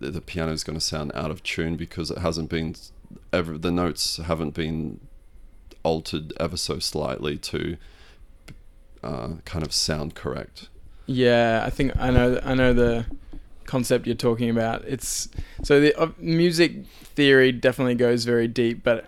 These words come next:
Speaker 2: as a whole, it's kind of just worth noting that different sounds, which are, you know, different frequencies played in different orders,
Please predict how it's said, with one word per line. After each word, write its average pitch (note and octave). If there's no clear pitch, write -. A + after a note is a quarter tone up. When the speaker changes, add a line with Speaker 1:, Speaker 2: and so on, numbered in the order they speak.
Speaker 2:
as D#3
a C3+
whole, B2
it's B2
kind B2+
of A#2
just B2
worth A#2+
noting A#2+
that A2+
different D#3
sounds, B2
which B2
are, G#2+
you A#2+
know, A#2
different A#2+
frequencies A2+
played A2
in G#2+
different G#2+
orders, G#2+